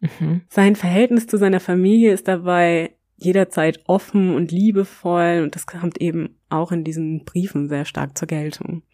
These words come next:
Speaker 2: William ist ein geborener Abenteurer und so beendet er seine schulische Karriere mit sechzehn Jahren, um sich der Handelsmarine anzuschließen.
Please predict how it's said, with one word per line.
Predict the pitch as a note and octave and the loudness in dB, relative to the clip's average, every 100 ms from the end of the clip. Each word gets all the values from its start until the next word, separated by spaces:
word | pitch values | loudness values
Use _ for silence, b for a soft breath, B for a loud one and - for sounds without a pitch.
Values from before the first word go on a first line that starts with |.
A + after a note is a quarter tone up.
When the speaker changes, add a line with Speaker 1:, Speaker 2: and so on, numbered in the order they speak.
| _ _ A3 | _ _ 2
Speaker 2:
William | B3 C4+ C4+ C4 B3 | 4 6 6 2 0
ist | G#3+ - | -4 -2
ein | F#3+ | 0
geborener | F#3 F3+ F3+ F#3+ G#3 G3 F3+ D#3+ | 0 -2 -2 0 2 0 -2 -6
Abenteurer | D#3 D#3+ D3+ - - C#3+ D3 D#3+ F#3 - | -6 -6 -8 -10 -12 -10 -8 -8 -8 -6
und | F3 F3 E3+ | -6 -6 -6
so | F3+ G3 | -4 -2
beendet | G3 F#3 G#3+ G#3 | 0 0 0 -2
er | F#3+ F3+ | -4 -2
seine | F3+ F#3 | -2 -2
schulische | - G3 G#3+ F#3+ | -4 -2 -2 -4
Karriere | F#3+ F3 D#3 F#3 G3 | -6 -4 -4 -2 -2
mit | F3 E3+ E3+ | -4 -6 -4
sechzehn | E3+ G#3+ - - F3 E3+ | -6 -6 -8 -6 -4 -2
Jahren, | D3+ F#3 E3+ F3 G3+ | -4 -6 -4 -4 -4
um | F3+ F#3 | -2 -2
sich | F3+ F3+ | -4 -4
der | F3+ F3 | -6 -2
Handelsmarine | G#3 D#3 - C#3+ C#3 D3 C3+ | -2 -2 -6 -10 -8 -10 -8
anzuschließen. | D3 C#3+ C#3 - - - C3+ - | -8 -10 -14 -16 -20 -14 -14 -14